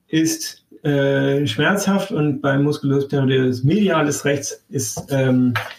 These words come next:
äh, missempfindlich." Und jetzt muss sie halt gucken, wer bei uns so im Team mitarbeitet. Und wir haben ein sehr, äh, buntes Team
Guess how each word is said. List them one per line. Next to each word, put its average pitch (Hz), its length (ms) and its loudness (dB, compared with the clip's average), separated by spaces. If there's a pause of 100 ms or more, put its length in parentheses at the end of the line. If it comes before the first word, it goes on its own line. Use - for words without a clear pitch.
(340)
äh, 123 300 2
missempfindlich." 120 800 0 (220)
Und 139 420 0 (240)
jetzt - 400 -6
muss 151 240 0
sie 139 120 0
halt 135 180 -2
gucken, 139 580 0
wer 127 260 2
bei 123 240 0
uns 139 160 0
so 131 140 2
im 110 80 2
Team 127 180 2
mitarbeitet. 135 640 0 (460)
Und 120 100 2
wir 139 80 4
haben 139 160 2
ein 131 240 2
sehr, 131 480 0 (180)
äh, 113 280 2 (320)
buntes 196 340 2
Team 147 400 0